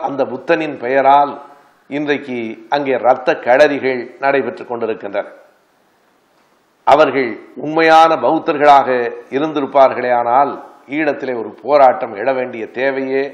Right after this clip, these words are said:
நிகழ்ந்திருக்காது. எனவே புத்தரை அவர்கள் பொம்மைகளாக பார்க்கிறார்கள், புத்த விகாரைகளை தங்களின்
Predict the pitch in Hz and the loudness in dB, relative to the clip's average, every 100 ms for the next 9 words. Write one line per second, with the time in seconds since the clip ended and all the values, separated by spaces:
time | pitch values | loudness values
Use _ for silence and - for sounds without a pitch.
0 | - 131 131 123 107 98 - 80 - _ | -14 -10 -8 -6 -8 -10 -8 -10 -10 _
1 | _ _ _ _ _ _ 131 156 147 135 | _ _ _ _ _ _ 2 4 4 2
2 | 107 - - _ 117 143 - 165 156 131 | -2 -6 -18 _ -10 -8 0 0 0 -4
3 | 117 - 147 139 135 123 117 131 151 147 | -6 -2 0 0 -4 -6 -8 -8 -6 -4
4 | 156 147 139 123 123 113 - 95 90 85 | 0 2 0 -2 0 0 -2 -4 -4 -6
5 | - _ _ _ _ _ _ _ - 139 | -14 _ _ _ _ _ _ _ -10 -8
6 | 151 175 160 123 139 165 170 151 151 147 | -6 -4 -4 0 8 8 8 2 0 -2
7 | 135 - - 151 156 143 | -6 -6 -2 0 0 -4